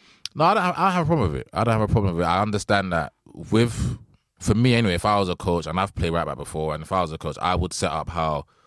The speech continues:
what we're doing with, but the only thing is, ours isn't like Man City. So if you watch Man City a couple years ago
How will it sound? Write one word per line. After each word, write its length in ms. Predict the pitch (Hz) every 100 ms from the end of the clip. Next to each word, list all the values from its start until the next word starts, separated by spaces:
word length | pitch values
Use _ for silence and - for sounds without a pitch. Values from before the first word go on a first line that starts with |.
| _
what 160 | 78 67
we're 200 | 85 82
doing 360 | 73 76 73
with, 180 | 73 73 -
but 220 | 71 - _ _ _ _ _
the 80 | 82
only 120 | 92
thing 220 | 101 95
is, 380 | 92 87 78 - - _ _ _ _ _
ours 240 | 98 110 107
isn't 240 | 101 92
like 200 | 87 90
Man 160 | 87 85
City. 260 | - 90
So 120 | 73 85
if 100 | 92
you 80 |
watch 140 | 107 101
Man 120 | 95
City 160 | 95 85
a 40 |
couple 220 | - 92
years 220 | 87 90 85
ago 380 | 73 71 73